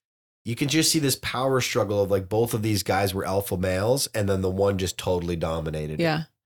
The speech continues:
Speaker 2: Um, I wanted to talk to you about something that has absolutely nothing to do with anything that we've spoken about, and I don't actually think you can answer this, but I'd like to know what you <laughs> think,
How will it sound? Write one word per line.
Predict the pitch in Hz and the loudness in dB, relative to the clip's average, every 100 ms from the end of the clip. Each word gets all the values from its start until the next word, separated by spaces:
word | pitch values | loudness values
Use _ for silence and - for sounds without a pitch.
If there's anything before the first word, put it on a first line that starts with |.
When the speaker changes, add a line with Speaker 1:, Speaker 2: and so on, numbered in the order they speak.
| _ _ _ - | _ _ _ -4
Speaker 2:
Um, | 190 190 - | 0 0 0
I | 202 | 0
wanted | 208 254 311 | 0 -2 -4
to | - | -4
talk | 226 190 | -4 -4
to | - | -2
you | |
about | 185 175 | -2 -2
something | - 170 170 | -2 -2 -2
that | 165 | -2
has | 160 - | -2 -2
absolutely | 147 160 160 165 | -2 -2 -2 0
nothing | 151 147 151 | -2 -2 -4
to | 151 | -2
do | 147 | -4
with | 151 | -4
anything | 151 147 156 156 | -2 -2 -2 -2
that | |
we've | 147 147 | -4 -4
spoken | - 139 147 | -2 -4 -2
about, | 156 185 | 0 0
and | 160 | 0
I | 143 | 0
don't | 143 | 0
actually | 139 147 160 | -2 -2 -6
think | 156 | -4
you | 156 | -6
can | 147 139 | -4 -4
answer | 117 143 156 | -4 -4 -4
this, | 185 - | -4 -4
but | 160 | -2
I'd | 151 147 | -4 -2
like | 156 160 | -2 -2
to | - | -4
know | 165 | -2
what | 151 135 | -2 -2
you | |
<laughs> | 151 | -4
think, | 190 | -4